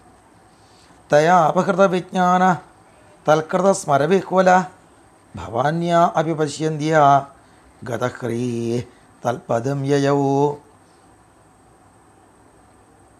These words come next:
ഇപ്പോ വിവേകമൊക്കെ നഷ്ടപ്പെട്ടു. അപഹൃത വിജ്ഞാനഃ. താൻ ആരാണ്, ആ ആത്മബോധം, അല്ലെങ്കിൽ ഇത്ര കാലം ആദിയോഗിയായിരുന്നതിൻ്റെ അനുഭവം,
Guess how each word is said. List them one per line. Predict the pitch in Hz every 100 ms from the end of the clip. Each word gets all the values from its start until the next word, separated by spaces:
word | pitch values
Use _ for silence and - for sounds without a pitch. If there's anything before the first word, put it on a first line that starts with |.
| _ 165
ഇപ്പോ | - 220 214 - - 135
വിവേകമൊക്കെ | 151 160 196 208 214 226 208
നഷ്ടപ്പെട്ടു. | - 214 226 226 214 - _ -
അപഹൃത | 120 143 170 196 196
വിജ്ഞാനഃ. | 180 - 208 208 196 180 - _ _ _ _ _ _ _ _ _ _ _ _ _ _ _ _ _ _ _ _ _ _ _ _ _ _ _ -
താൻ | 131 147 160
ആരാണ്, | 147 170 180 180 202 - 147
ആ | 165 196 160
ആത്മബോധം, | 139 190 185 175 185
അല്ലെങ്കിൽ | 180 165 170
ഇത്ര | 170 185
കാലം | 175 170
ആദിയോഗിയായിരുന്നതിൻ്റെ | 151 185 180 175 185 190 175 175 156 170 170 175 208 208 - - _ 127
അനുഭവം, | 143 139 160 208